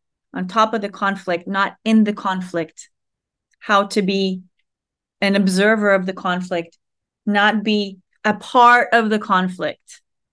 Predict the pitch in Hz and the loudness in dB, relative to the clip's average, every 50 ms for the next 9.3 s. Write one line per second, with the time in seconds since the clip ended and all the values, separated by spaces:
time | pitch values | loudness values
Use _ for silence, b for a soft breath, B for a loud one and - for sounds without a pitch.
0 | _ _ _ _ _ _ _ _ - 180 185 202 - 202 208 196 190 190 208 196 | _ _ _ _ _ _ _ _ -10 -6 -4 -4 -4 -2 -2 -4 -4 -2 -2 0
1 | 190 180 170 - 160 170 165 165 156 151 139 139 147 143 _ _ _ _ _ _ | 0 0 0 0 -2 -2 -2 -2 -2 -2 -4 -6 -8 -10 _ _ _ _ _ _
2 | _ _ _ _ _ _ _ _ _ _ _ - 185 185 180 180 180 185 185 180 | _ _ _ _ _ _ _ _ _ _ _ -4 -2 0 2 2 2 2 2 2
3 | 180 170 160 170 170 170 165 165 165 165 170 175 165 175 165 151 151 151 - - | 2 2 0 0 2 2 4 2 2 0 -4 -8 -4 -4 -4 -4 -4 -6 -8 -10
4 | _ - - - _ _ _ _ _ _ _ _ _ _ _ _ _ _ _ _ | _ -20 -20 -20 _ _ _ _ _ _ _ _ _ _ _ _ _ _ _ _
5 | _ _ _ _ _ _ _ _ _ - 196 180 180 180 - 175 170 165 180 180 | _ _ _ _ _ _ _ _ _ -6 -4 -4 -4 -2 -2 -2 -2 0 0 2
6 | 175 180 180 180 180 170 170 175 165 160 156 156 156 - 185 185 180 180 185 175 | 2 4 4 2 2 0 0 0 0 0 -2 -4 -6 -6 -6 -4 -4 -4 -4 -4
7 | 170 170 - - 190 185 180 - - - 180 170 170 170 170 170 170 - 180 180 | -6 -6 -8 -10 -12 -12 -12 -14 -12 -8 -6 -6 -4 -4 -4 -6 -6 -4 -4 -4
8 | 175 175 180 - 175 170 170 175 175 175 175 - - - 165 165 170 170 175 175 | -4 -4 -4 -4 -2 -2 -2 -2 -4 -4 -6 -8 -8 -6 -4 -2 -2 -2 -2 -2
9 | 170 165 165 165 196 185 | -2 -4 -6 -8 -10 -14